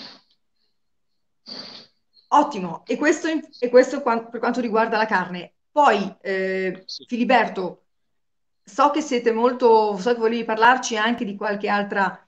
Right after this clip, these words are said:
Speaker 1: vostra specialità nel reparto panetteria e gastronomia, perché abbiamo purtroppo
Speaker 2: Sì.
Speaker 1: pochi minuti, ahimè,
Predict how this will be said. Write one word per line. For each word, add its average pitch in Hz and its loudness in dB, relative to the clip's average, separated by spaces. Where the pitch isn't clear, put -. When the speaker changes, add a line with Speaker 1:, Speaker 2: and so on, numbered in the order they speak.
Speaker 1:
vostra 226 -2
specialità 208 0
nel 208 0
reparto 196 -4
panetteria 220 -2
e 202 0
gastronomia, 190 -8
perché 196 -2
abbiamo 233 2
purtroppo 254 -2
Speaker 2:
Sì. 240 -4
Speaker 1:
pochi 247 0
minuti, 185 -4
ahimè, 180 -6